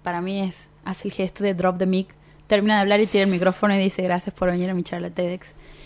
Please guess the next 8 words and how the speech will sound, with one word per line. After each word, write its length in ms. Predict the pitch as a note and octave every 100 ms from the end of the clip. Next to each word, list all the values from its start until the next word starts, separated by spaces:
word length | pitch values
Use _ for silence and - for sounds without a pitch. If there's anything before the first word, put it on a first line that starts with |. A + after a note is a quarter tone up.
| -
y 100 | G3
dice 160 | G3 G3+
lo 80 | G3
siguiente: 460 | - E3+ E3 - - - - - - - - - - - - - - - _ - - -
"Celebro 360 | - B3 C#4+ D4
todo 200 | B3+ C4
lo 100 | C4+
que, 240 | A#3+ G#3+